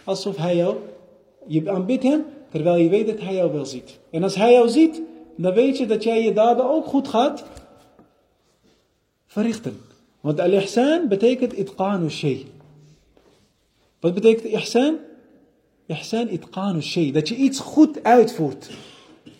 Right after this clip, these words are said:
Dat je iets goed uitvoert. En het uitvoeren van het goede kan je op verschillende wijzen doen. Ihsan bainaka wa baina rabbik. Ihsan is tussen jou en jouw Heer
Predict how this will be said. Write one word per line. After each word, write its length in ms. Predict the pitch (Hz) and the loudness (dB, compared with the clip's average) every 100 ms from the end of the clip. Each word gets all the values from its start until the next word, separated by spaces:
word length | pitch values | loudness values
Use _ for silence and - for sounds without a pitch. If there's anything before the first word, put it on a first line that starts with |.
| _ _ _ | _ _ _
Dat 180 | - 147 | -6 -4
je 80 | 208 | -2
iets 160 | 240 | -2
goed 360 | - 311 - - - _ _ _ | 2 2 2 -4 -20 _ _ _
uitvoert. 680 | - 175 165 - 139 131 - - - | 0 2 2 0 -6 -6 -12 -20 -6
En 140 | 165 | -4
het 120 | 190 | 0
uitvoeren 600 | 233 277 277 285 294 285 | 4 4 4 -2 -2 -2
van 340 | - 233 233 - - _ - | -4 -4 -4 -10 -20 _ -12
het 180 | 196 - | -12 -4
goede 360 | 269 285 339 - - - - _ _ | -2 2 0 -2 -16 -20 -20 _ _
kan 220 | - 208 | -2 0
je 100 | 220 | 2
op 120 | 208 | 0
verschillende 460 | - 175 226 226 196 | -4 -6 -4 -2 0
wijzen 360 | 170 180 160 151 | 0 0 0 2
doen. 300 | 160 135 - - _ _ _ - | 2 0 -8 -20 _ _ _ -8
Ihsan 520 | 175 - 220 220 185 | -6 -2 0 2 2
bainaka 600 | 156 202 240 254 240 269 | 2 4 4 2 2 2
wa 200 | 202 165 | 2 0
baina 360 | 147 180 208 180 | 0 0 0 0
rabbik. 400 | 160 139 147 - - - - - - - - _ | -2 -2 -6 -6 -12 -14 -18 -20 -20 -20 -20 _
Ihsan 600 | 143 - - 190 262 311 - - - - _ _ - | -10 -6 0 2 2 0 -8 -20 -20 -20 _ _ -4
is 300 | 170 - - | -4 -4 -12
tussen 260 | - - 165 | -10 -4 0
jou 280 | 185 175 160 | 4 4 2
en 60 | |
jouw 140 | 165 170 | 0 0
Heer 300 | 214 294 | 2 0